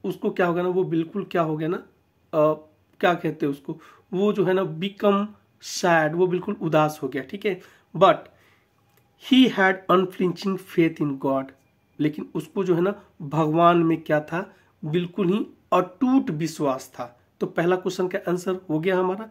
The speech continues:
कि वो कैसा व्यक्ति था, सिंपल व्यक्ति था, नाइव था, इम्पल्सिव था। इम्पल्सिव इसलिए था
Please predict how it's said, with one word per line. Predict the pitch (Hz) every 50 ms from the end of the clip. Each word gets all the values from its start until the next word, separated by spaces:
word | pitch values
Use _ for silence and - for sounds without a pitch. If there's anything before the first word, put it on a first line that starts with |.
| _ _ _ _
कि | -
वो | 196 185
कैसा | 185 - 190 175 175 - 202
व्यक्ति | 180 190 175 180 -
था, | 196 - 196 202 - - _ _
सिंपल | - - - 170 156 156 - 180
व्यक्ति | 175 170 175 170 - 208
था, | 175 - 185 180 185 180 _ _ _ _ - -
नाइव | 156 156 156 160 180 185 180 -
था, | - - 175 175 175 - _ _ _ _ -
इम्पल्सिव | 151 165 151 - 185 180 185 185 - 226
था। | - - 190 185 185 185 185 - _ _ -
इम्पल्सिव | 180 180 165 165 175 165 165 165 - 214 170 - _ -
इसलिए | 156 - - 208 233 233
था | 220 220 190 185